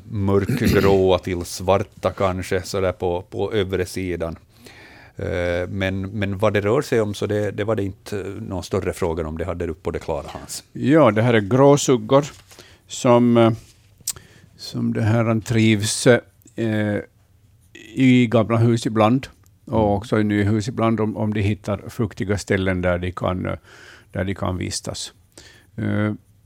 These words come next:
Speaker 2: det var en vacker, vacker samling av gråsuggor, skulle jag säga. Eh, själv skulle jag inte bekämpa de här gråsuggorna, utan, utan, eh, jag skulle låta dem finnas. De äter ju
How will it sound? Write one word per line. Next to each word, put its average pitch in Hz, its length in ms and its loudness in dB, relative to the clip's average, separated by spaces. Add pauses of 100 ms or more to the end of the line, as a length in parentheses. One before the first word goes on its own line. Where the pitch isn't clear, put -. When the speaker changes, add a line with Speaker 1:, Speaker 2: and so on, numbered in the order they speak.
(280)
Speaker 2:
det 107 440 -4
var 107 180 0
en 107 240 -2
vacker, 113 680 0 (160)
vacker 131 500 0
samling 113 520 2
av 101 180 2
gråsuggor, 101 600 -2
skulle 101 260 -2
jag 101 100 -2
säga. 98 440 0 (560)
Eh, 101 220 -2 (120)
själv 131 280 4
skulle 120 260 2
jag 101 180 6
inte 98 260 -4
bekämpa 101 560 0
de 95 140 -2
här 95 200 0
gråsuggorna, 95 840 -4
utan, 92 380 -4 (580)
utan, 98 500 -4
eh, 101 480 -2 (640)
jag 101 200 -10
skulle 101 220 -6
låta 101 180 -4
dem 104 180 -4
finnas. 104 560 -2 (420)
De 104 320 0
äter 101 180 0
ju 101 80 2